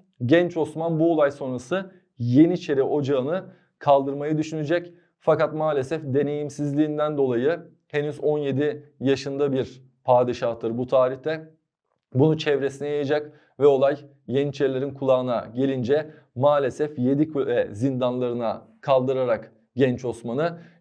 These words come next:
işkenceyle öldürecekler. Normalde padişahların kanı kutsaldır. Hanedanın kanı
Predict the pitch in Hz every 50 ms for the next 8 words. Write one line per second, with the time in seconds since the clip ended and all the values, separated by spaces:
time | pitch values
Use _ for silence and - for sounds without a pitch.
0 | _ - 147 143 - - - 151 135 139 143 131 143 147 135 127 123 113 - -
1 | 120 123 117 120 120 117 110 120 117 113 135 139 139 131 131 131 131 131 135 131
2 | 139 131 123 123 123 120 - 127 123 127 131 139 131 131 - 127 127 151 175 170
3 | 170 - - - _ _ _ _ - 131 127 - - - - 139 135 120 127 127
4 | - _ _ _ _ _ _ _ 131 131 131 131 131 127 127 127 127 127 131 127
5 | - 131 120 135 156 170